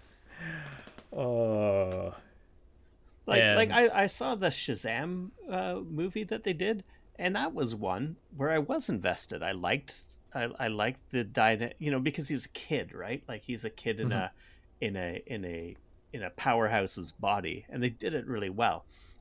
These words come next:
Speaker 2: Plus, I did some, some good Toronto spotting. I love a movie where I can do some good Toronto spotting. Shazam.
Speaker 1: Which,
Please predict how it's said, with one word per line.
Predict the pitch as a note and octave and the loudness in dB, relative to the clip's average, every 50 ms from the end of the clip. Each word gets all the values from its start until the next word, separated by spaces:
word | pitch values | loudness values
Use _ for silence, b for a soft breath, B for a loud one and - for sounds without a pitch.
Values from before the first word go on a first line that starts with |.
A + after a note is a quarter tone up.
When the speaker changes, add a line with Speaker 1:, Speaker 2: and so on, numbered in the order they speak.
| - - | -2 4
Speaker 2:
Plus, | D3+ C#3+ - - | 4 4 6 4
I | C3+ | 2
did | G#2+ G#2+ G2 - | 2 2 -2 -2
some, | - - A#2 G2+ G2+ G2+ - - | -2 -2 -2 -2 -4 -10 -10 -8
some | - - - G2+ | -6 -4 -4 -4
good | F#2 - A2 G2+ - | 0 2 2 2 0
Toronto | - - A2+ G#2 F2+ F2+ F#2+ G2 F#2 F2 | -2 -4 -2 -2 0 -2 -2 -2 -4 -4
spotting. | - - - - G#2 F2 F2 G2 - - - | -4 -6 -6 -6 -8 -8 -8 -10 -12 -6 -4
I | A2 | -2
love | G#2 G#2+ G#2+ G#2+ | 0 0 0 -2
a | G#2 | -4
movie | F#2+ F#2+ F#2+ G2 G2 | -6 -6 -6 -6 -4
where | F#2 F2+ | -4 -4
I | F2+ | -6
can | - - G2+ | -6 -8 -12
do | - E2+ | -12 -12
some | - - - | -10 -10 -10
good | - - F2+ - | -10 -10 -10 -10
Toronto | - - G2 F#2+ F2+ F2+ - | -10 -10 -10 -10 -10 -10 -10
spotting. | - - - - - - - - A2 - - - - A2+ A2 - - - - - - - | -12 -10 -10 -10 -12 -12 -14 -16 -18 -20 -20 -20 -20 -20 -20 -20 -20 -20 -20 -20 -20 -18
Shazam. | - - - A2+ F#2+ - G#2 G2 F2 - | -14 -12 -10 -10 -8 -6 -4 -2 2 2
Speaker 1:
Which, | B2+ - | 2 4